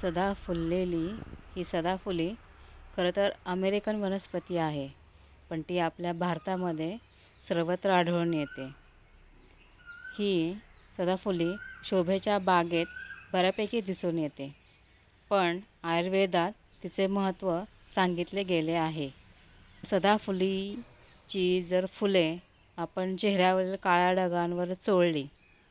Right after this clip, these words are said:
तर ते काळे डाग कमी होण्यास मदत होते आणि त्या फुलांबरोबर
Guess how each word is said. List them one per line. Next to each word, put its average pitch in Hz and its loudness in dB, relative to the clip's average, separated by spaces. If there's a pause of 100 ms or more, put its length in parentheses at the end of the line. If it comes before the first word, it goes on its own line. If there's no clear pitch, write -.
(580)
तर 202 4 (220)
ते 196 0 (340)
काळे 190 4
डाग 185 4 (760)
कमी 208 2 (560)
होण्यास 175 0 (400)
मदत 180 0
होते 147 -8 (800)
आणि 160 -2
त्या 185 -2
फुलांबरोबर 180 2